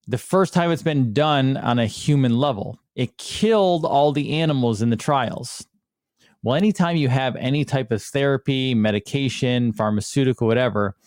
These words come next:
that kills, kills the animals in the trial, you would shut it down right away. You don't even go to humans.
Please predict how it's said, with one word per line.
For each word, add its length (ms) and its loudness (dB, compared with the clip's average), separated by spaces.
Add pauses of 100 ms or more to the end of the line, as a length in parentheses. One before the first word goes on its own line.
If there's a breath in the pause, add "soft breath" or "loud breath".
(760 soft breath)
that 200 -4
kills, 480 0 (400)
kills 380 2
the 180 0
animals 320 0
in 60 2
the 80 0
trial, 600 0 (680)
you 180 2
would 160 2
shut 440 -2
it 120 -2
down 380 2
right 180 2
away. 340 0
You 120 0
don't 140 0
even 260 2
go 180 4
to 80 0
humans. 640 -6